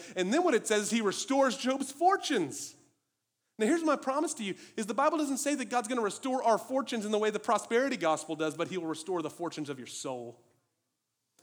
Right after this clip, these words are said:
Because it's only in the presence of God that you'll find the peace you deeply need. And forever, as you try to medicate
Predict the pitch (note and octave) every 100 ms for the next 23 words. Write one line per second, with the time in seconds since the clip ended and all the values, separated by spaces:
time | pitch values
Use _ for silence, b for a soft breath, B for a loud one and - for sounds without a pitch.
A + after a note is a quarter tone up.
0 | b D3 D#3 C#3+ - D#3 D3+ D#3+ D#3+ D3+
1 | - C3+ C#3 C3 B2 B2+ B2 A#2+ B2+ B2+
2 | B2 C3 A#2+ A#2 - C3 - B2 A2+ C3+
3 | - A#2+ A#2 A#2 A2 G#2+ b b b b
4 | B2+ B2 - C3+ D#3+ F#3+ F#3 C#3+ E3 E3
5 | C#3 B2 C3 D#3 D3+ D#3 D3